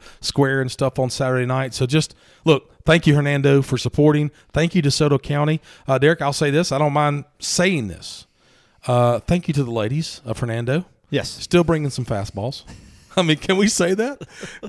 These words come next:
Speaker 1: I mean, at this point, right, you and I are in our forties. I mean, so a lot of people there were thirties, forties, or fifties.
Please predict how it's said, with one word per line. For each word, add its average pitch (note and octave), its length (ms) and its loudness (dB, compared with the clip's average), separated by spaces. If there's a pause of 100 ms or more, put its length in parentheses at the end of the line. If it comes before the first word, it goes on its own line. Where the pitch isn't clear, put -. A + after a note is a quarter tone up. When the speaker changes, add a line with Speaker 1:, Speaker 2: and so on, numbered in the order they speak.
(360)
Speaker 1:
I F#3 60 0
mean, A3 140 2
at G3 100 -4
this A#3+ 220 2
point, F#3 240 4
right, F3 160 2
you E3 160 4
and F#3+ 100 6
I F3+ 60 4
are F3+ 80 4
in F3 60 4
our D#3 100 2
forties. D3 520 2
I D#3+ 60 -2
mean, D3+ 120 0
so E3 160 0
a - 20 -2 (180)
lot F3+ 140 2
of G3 40 -2
people F#3+ 160 0
there E3 120 2
were C#3+ 80 2
thirties, E3+ 480 0
forties, E3+ 340 2
or E3+ 60 -4
fifties. C3 460 -6